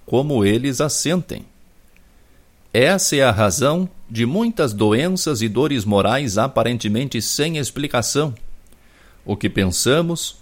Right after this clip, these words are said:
o que falamos e o que fazemos está no ar. Uma coisa banal como uma briga de trânsito pode gerar sofrimento em muitas pessoas. Além dos envolvidos diretamente na briga,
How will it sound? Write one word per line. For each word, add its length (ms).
o 100
que 140
falamos 760
e 80
o 80
que 140
fazemos 800
está 400
no 200
ar. 180
Uma 240
coisa 360
banal 480
como 260
uma 180
briga 300
de 100
trânsito 640
pode 300
gerar 400
sofrimento 640
em 80
muitas 420
pessoas. 720
Além 320
dos 200
envolvidos 680
diretamente 680
na 100
briga, 480